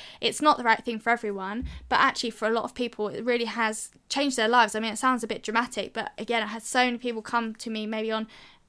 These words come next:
well, very low <laughs> calories, and now they're completely different end of it.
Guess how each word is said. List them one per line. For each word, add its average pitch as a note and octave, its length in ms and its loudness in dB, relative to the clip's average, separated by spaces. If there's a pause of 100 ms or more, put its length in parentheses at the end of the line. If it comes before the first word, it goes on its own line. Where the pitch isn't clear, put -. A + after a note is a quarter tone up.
(160)
well, G#3 280 -4 (240)
very C4 320 6
low C4 160 6
<laughs> C4 120 8
calories, D4 580 10 (240)
and B3 240 6
now A#3+ 180 6
they're A#3 300 6
completely C4 540 -2
different B3+ 280 -2
end A#3+ 200 0
of A#3 100 -4
it. A#3+ 220 8